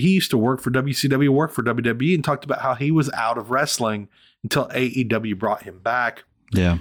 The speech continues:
Speaker 1: And the fact that it's a fellow fan like Tony Khan that brought it back and gave us this gift, which many of us never thought would happen.
Speaker 2: Right.
Speaker 1: I think we have a deeper con-, a deeper connection to A E W in general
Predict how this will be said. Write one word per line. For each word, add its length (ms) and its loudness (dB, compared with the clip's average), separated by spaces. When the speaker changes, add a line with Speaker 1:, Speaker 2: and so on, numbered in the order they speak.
Speaker 1:
And 140 0
the 60 0
fact 320 0
that 100 4
it's 140 -4
a 60 2
fellow 500 0
fan 600 -4
like 280 -4
Tony 280 0
Khan 540 -2
that 240 -2
brought 320 2
it 160 -6
back 340 -4
and 200 0
gave 300 2
us 160 0
this 260 0
gift, 540 -2
which 200 0
many 240 4
of 100 2
us 140 -2
never 380 2
thought 300 0
would 100 -2
happen. 440 -6
Speaker 2:
Right. 280 2
Speaker 1:
I 80 -4
think 340 0
we 260 2
have 280 -2
a 100 2
deeper 800 0
con-, 320 -4
a 80 -2
deeper 800 2
connection 720 0
to 140 4
A 120 0
E 160 4
W 340 4
in 80 4
general 500 2